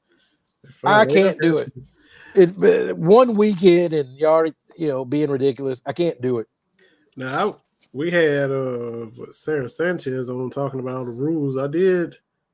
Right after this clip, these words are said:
Speaker 1: It's opening day. Caught a little bit of the Braves. And, you know, you got the clock there to get the pitch off, and you gotta be in the box. It didn't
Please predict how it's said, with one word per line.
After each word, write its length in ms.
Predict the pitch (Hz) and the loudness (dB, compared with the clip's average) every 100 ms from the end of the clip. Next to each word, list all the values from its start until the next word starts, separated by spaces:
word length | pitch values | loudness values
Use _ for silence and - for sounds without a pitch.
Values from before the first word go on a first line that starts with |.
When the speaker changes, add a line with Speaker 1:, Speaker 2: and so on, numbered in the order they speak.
| _ | _
Speaker 1:
It's 80 | - | -14
opening 360 | 170 180 170 165 | -12 -10 -8 -6
day. 380 | 170 170 156 _ _ _ _ _ _ | -6 -6 -10 _ _ _ _ _ _
Caught 120 | - | -8
a 20 | 143 | -4
little 140 | 151 | -2
bit 100 | 147 | -2
of 60 | 151 | -2
the 80 | 143 | -2
Braves. 720 | 131 147 151 147 143 139 - _ _ _ | 0 0 2 -2 -4 -8 -18 _ _ _
And, 300 | 123 123 117 - | -12 -12 -12 -8
you 120 | 131 | -6
know, 60 | 127 | -4
you 80 | |
got 180 | 131 151 | -4 -4
the 60 | 143 | -6
clock 420 | - 143 151 147 | -6 -2 -2 -2
there 600 | 151 156 156 156 151 143 _ _ _ _ _ _ _ _ _ _ | 0 2 2 2 -2 -8 _ _ _ _ _ _ _ _ _ _
to 100 | 123 | -14
get 200 | 123 143 | -12 -12
the 60 | |
pitch 300 | 143 - 147 147 | -6 -4 -2 -2
off, 480 | 143 139 135 - | 0 -2 -4 -10
and 100 | - 110 | -16 -10
you 80 | |
gotta 140 | 120 123 | -8 -6
be 140 | 127 | -4
in 60 | 135 | -4
the 40 | |
box. 480 | 123 117 123 123 - _ _ _ _ _ _ _ _ _ - | -4 -8 -8 -10 -14 _ _ _ _ _ _ _ _ _ -20
It 220 | 196 143 | -20 -4
didn't 460 | 151 269 214 160 | -2 -2 -2 -4